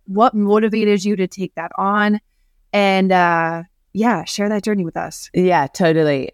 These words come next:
Speaker 2: It was, um, a really challenging time in my life, in my personal life. And while my personal life was kind of being affected in this really negative way and really, um,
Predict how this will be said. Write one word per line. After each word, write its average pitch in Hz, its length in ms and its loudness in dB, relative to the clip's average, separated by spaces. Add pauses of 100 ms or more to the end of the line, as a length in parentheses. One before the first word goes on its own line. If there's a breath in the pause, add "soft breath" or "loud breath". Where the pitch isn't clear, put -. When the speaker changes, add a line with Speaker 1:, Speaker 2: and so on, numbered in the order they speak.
Speaker 2:
It 160 140 0
was, 160 320 2
um, 156 560 4
a 160 80 0
really 196 240 2
challenging 185 480 0
time 160 200 0
in 151 60 0
my 143 140 0
life, 123 260 -2
in 127 120 -4
my 131 100 0
personal 131 420 -2
life. 120 400 -8 (540)
And 143 180 2
while 156 720 4
my 147 160 0
personal 156 480 0
life 143 260 2
was - 120 -12
kind 131 260 -2
of 120 400 -8 (340)
being 156 180 2
affected 131 460 0
in 131 100 2
this 127 200 -4
really 131 580 0
negative 147 500 0
way 120 360 0
and 127 100 0
really, 127 400 0
um, 101 420 -6